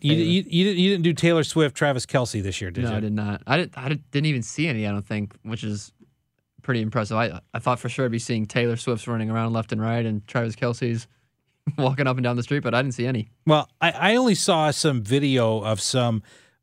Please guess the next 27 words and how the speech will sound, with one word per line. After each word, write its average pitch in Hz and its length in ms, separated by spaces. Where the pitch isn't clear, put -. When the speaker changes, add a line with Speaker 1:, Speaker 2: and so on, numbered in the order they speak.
Speaker 1:
uh, 123 300
a-, - 20
and 147 320
the 147 80
most 185 320
common 190 460
scene 165 400
that 120 100
I 113 140
saw 151 480
was 120 240
a 110 60
skeleton 156 720
with 131 160
a 113 60
wig 143 420
and 120 220
a - 20
microphone 180 800
singing 175 600
to 143 300
a 120 80
group 147 280
of 127 120
skeletons 139 640
all 127 300
wearing, 123 480